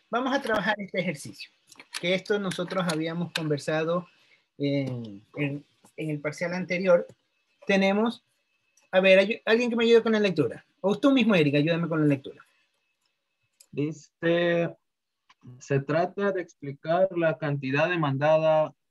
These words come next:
Speaker 2: Q uno del bien uno en función de su precio P uno, del nivel de renta disponible, disponible Y D y de los precios P two y P tres de dos bienes alternativos mediante el modelo.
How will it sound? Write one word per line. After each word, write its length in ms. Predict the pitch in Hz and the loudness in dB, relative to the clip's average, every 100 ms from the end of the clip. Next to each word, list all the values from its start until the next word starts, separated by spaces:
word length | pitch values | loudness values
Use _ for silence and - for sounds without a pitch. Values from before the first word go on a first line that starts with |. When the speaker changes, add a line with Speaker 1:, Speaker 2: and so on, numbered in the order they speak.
| - | -10
Speaker 2:
Q 80 | 147 139 196 208 | -6 -2 -2 -2
uno 280 | 202 185 180 | -2 -6 -8
del 200 | 143 131 | -6 -2
bien 320 | 139 143 143 - | 0 0 -2 -4
uno 380 | 165 196 185 - | -4 -2 -4 -6
en 160 | 139 139 | -6 -6
función 320 | 127 - 139 | -8 -8 -4
de 80 | 147 | -4
su 180 | 139 127 _ | -6 -14 _
precio 440 | 165 185 180 160 139 | -4 -2 -2 -6 -4
P 120 | 123 | 0
uno, 420 | 151 190 127 104 _ _ _ _ _ - | 2 2 0 -8 _ _ _ _ _ -4
del 260 | 180 208 | 0 2
nivel 460 | 214 202 190 190 180 | 2 2 2 2 0
de 140 | 170 | 0
renta 340 | 151 156 160 160 | 0 -2 -2 -4
disponible, 680 | 160 160 156 151 151 151 - _ | -4 -6 -4 -4 -4 -6 -10 _
disponible 560 | 151 143 165 160 165 160 | -6 -4 -2 0 2 2
Y 140 | 160 | 2
D 400 | 180 170 160 170 _ _ _ _ | 2 4 2 0 _ _ _ _
y 120 | - 220 | 0 2
de 120 | 214 | 2
los 220 | 190 - _ - | 0 -4 _ -8
precios 680 | 190 185 180 175 180 - _ _ _ | -6 -4 -4 -6 -6 -16 _ _ _
P 160 | - 208 208 | -2 -2 2
two 380 | 214 208 202 - _ | 4 4 2 -6 _
y 220 | 139 139 - | -6 -6 -6
P 140 | 143 143 | -4 -4
tres 440 | 180 208 214 _ _ | 0 -2 -2 _ _
de 140 | 147 | -2
dos 320 | 147 165 180 180 | 0 0 -4 -4
bienes 400 | 170 165 165 165 | -2 0 -2 -4
alternativos 640 | 147 160 175 180 170 170 | -6 -6 -4 -2 -2 -2
mediante 540 | 160 151 151 151 156 139 | -2 -2 -2 -4 -2 -2
el 100 | 135 | -2
modelo. 460 | 127 127 107 101 | -2 -4 -4 -8